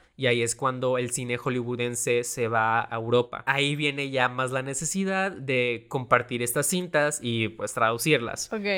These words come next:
Speaker 1: Pero como no le estaba tanto como el doblaje y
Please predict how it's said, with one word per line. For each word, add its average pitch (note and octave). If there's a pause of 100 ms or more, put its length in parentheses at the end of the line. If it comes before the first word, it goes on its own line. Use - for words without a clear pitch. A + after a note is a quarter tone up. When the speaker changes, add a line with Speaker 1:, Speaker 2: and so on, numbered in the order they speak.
(140)
Speaker 1:
Pero B2+
como B2
no A#2+
le C3
estaba B2
tanto A#2+
como A#2+
el A#2
doblaje A#2+
y A2